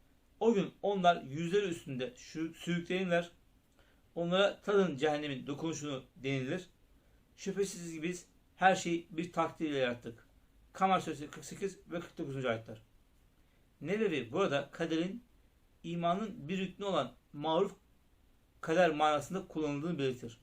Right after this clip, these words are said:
Bu Cenab-ı Hakk'ın önceden takdir edip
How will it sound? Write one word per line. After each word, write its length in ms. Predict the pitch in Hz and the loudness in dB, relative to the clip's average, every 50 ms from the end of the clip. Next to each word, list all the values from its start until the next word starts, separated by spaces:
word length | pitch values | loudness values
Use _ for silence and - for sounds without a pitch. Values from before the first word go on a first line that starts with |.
| _ _ _ _ _ _ _ _ _ _ _ _ _ _ - | _ _ _ _ _ _ _ _ _ _ _ _ _ _ -4
Bu 240 | 165 214 226 - 143 | -2 -2 -2 -2 0
Cenab-ı 280 | 143 156 170 190 190 | 2 4 4 6 6
Hakk'ın 340 | 180 - - - 131 120 - - - | 4 4 2 0 -8 -8 -8 -8 -6
önceden 420 | - 202 202 180 170 139 127 120 120 | -6 -4 -2 0 0 0 0 -2 -2
takdir 320 | - 139 135 - - 190 | -2 -2 -2 0 0 2
edip 240 | 190 202 196 - | 2 2 0 -2